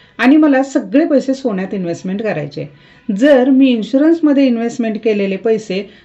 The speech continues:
जर सोन्यामध्ये इन्व्हेस्टमेंट केली असती, तर आज माझे एवढे पैसे झाले असते. तिकडे काही रिटर्न्स नाही आहेत आणि हेल्थ इन्शुरन्सला काही पैसे परत मिळत नाहीत,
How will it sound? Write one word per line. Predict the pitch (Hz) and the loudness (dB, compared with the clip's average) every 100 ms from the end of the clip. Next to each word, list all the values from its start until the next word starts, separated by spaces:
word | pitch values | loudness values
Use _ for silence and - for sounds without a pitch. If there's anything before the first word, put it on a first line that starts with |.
| - | -2
जर | 226 | -2
सोन्यामध्ये | - 240 226 247 262 | 0 0 2 0 2
इन्व्हेस्टमेंट | 262 240 240 247 247 269 | 0 0 0 -2 0 0
केली | 262 | 2
असती, | 269 269 233 226 | 2 0 -6 -6
तर | 240 | -6
आज | - 214 240 | -6 -4 -4
माझे | 220 202 247 | -6 -4 -2
एवढे | 202 202 | -2 -2
पैसे | 202 175 165 | -4 -6 -8
झाले | 175 143 | -6 -6
असते. | 143 - - - _ _ _ _ | -6 -10 -16 -16 _ _ _ _
तिकडे | 254 285 302 | -2 2 0
काही | 339 | 4
रिटर्न्स | 285 240 285 302 277 | 4 6 6 6 2
नाही | 208 147 | 0 -2
आहेत | 135 - - | -6 -12 -8
आणि | 208 240 | -4 0
हेल्थ | 262 269 269 | 4 4 4
इन्शुरन्सला | 269 - 269 269 269 | 2 2 0 0 0
काही | 269 302 | -2 0
पैसे | 302 269 | 0 -2
परत | 285 302 311 311 | 0 0 2 2
मिळत | 269 233 | 2 2
नाहीत, | 220 226 | -4 -8